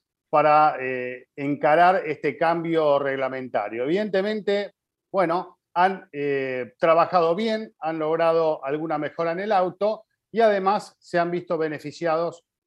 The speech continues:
por, eh, un motor, eh, Ferrari, como hemos dicho en el episodio de esta semana,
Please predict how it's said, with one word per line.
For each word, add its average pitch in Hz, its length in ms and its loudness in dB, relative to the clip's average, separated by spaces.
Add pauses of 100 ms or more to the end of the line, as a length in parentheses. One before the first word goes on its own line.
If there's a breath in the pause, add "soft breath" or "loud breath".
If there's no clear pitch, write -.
por, 156 380 -2
eh, 135 100 -6
un 143 160 -8
motor, 151 520 -6 (200)
eh, 120 400 -10
Ferrari, 160 400 0
como 143 380 -8
hemos 151 240 -4
dicho 156 240 -6
en 135 60 -8
el 131 80 -8
episodio 139 340 -8
de 143 60 -4
esta 143 160 -8
semana, 165 480 -8